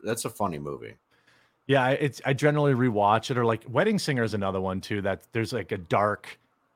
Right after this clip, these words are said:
Speaker 2: I love that, like, dark, uh, road that Adam's character goes on, where he's, like, uh, suicidal and he's writing the song, and then Jon Lovitz is in there, like,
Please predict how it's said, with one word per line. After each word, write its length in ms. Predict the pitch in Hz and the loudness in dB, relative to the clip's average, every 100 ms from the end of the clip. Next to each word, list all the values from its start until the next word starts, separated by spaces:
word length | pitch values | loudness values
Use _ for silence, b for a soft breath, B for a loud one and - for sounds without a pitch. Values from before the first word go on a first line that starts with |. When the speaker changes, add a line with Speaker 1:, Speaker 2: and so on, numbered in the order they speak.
| _ - | _ 0
Speaker 2:
I 100 | 131 | 0
love 420 | 104 104 110 104 | 0 0 0 0
that, 260 | 104 95 98 | 0 0 -2
like, 240 | 92 90 95 87 | -6 -6 -8 -2
dark, 400 | 107 98 92 - _ _ _ _ _ _ _ - 107 | 0 0 -4 -14 _ _ _ _ _ _ _ -20 -4
uh, 600 | 123 98 92 82 78 82 92 | 0 0 0 -2 -4 -6 -8
road 520 | 98 113 113 110 101 | 0 4 4 4 0
that 220 | 92 85 - _ _ _ | -4 -4 -8 _ _ _
Adam's 280 | 107 104 101 | 0 0 -2
character 380 | - 101 92 104 | -2 -2 0 -2
goes 240 | 98 95 | 0 2
on, 360 | 98 92 92 95 _ _ - | 2 2 -2 -6 _ _ -6
where 140 | 95 | -4
he's, 180 | 92 87 | -4 -6
like, 300 | 90 82 - | -6 -6 -6
uh, 180 | 85 80 | -6 -6
suicidal 840 | - - 107 92 101 90 95 95 | -4 -2 -2 0 0 2 2 0
and 80 | 90 | 0
he's 140 | 87 | -4
writing 300 | 92 90 90 | -4 -4 -4
the 80 | 87 | -6
song, 400 | - 92 92 95 | -4 -2 -2 -2
and 80 | 95 | -4
then 120 | 92 b b b b | -6 b b b b
Jon 360 | - 127 104 101 | 4 4 4 2
Lovitz 340 | 92 101 - | 0 0 -2
is 120 | 117 | 0
in 140 | 110 104 | 0 2
there, 200 | 107 101 | 2 2
like, 340 | 98 98 - | 2 -2 -12